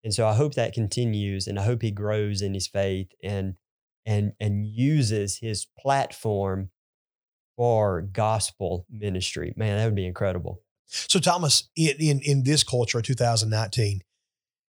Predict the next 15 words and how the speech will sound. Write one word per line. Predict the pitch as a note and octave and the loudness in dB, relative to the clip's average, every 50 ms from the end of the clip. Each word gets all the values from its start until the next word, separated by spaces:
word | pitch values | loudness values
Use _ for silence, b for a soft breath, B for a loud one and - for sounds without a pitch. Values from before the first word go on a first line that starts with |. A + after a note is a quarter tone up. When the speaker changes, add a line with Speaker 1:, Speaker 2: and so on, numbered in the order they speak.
| _ _ - | _ _ 2
Speaker 2:
is, | D#3+ D3 C#3 C3+ - | 4 4 4 4 4
is | E3 D3+ C#3 B2 A2 | 4 4 6 4 4
Jesus | G2 - - D3+ F3 F#3 E3+ - F3 E3+ D#3+ - | 4 4 4 4 4 6 6 6 6 6 6 6
still | - - - - - C#3 C#3 C#3+ C#3 | 6 4 4 2 2 4 4 6 4
meeting | C3 C3 C3 C3 C3 B2+ B2+ B2 A2+ | 4 4 4 4 4 4 2 2 2
people | - - C3+ B2 - B2 A#2 A2+ | 4 4 4 4 2 2 2 2
at | G#2+ - | 2 2
the | A#2 G#2 | 0 -2
well | G2 F#2 F#2 F2+ F2 E2+ G2 - _ _ _ _ _ _ _ _ - | -4 -4 -6 -6 -8 -8 -10 -12 _ _ _ _ _ _ _ _ -2
in | C3 A#2+ | -2 -2
Corinth, | - - C#3 C3 C3 C3+ B2 - | 0 2 2 4 4 4 4 2
Mississippi | C3+ B2 - B2 - - C3+ B2 A2+ B2+ A2+ | 2 2 4 4 4 4 4 2 2 2 0
and | G#2+ G2+ - | 0 -2 -2
Fulton, | - A#2 A2+ - A#2 A2 | -2 -2 -2 0 0 2
Mississippi? | A2 G#2+ - - A2 - G2+ G2 - _ _ | 2 4 4 4 2 2 0 -2 -10 _ _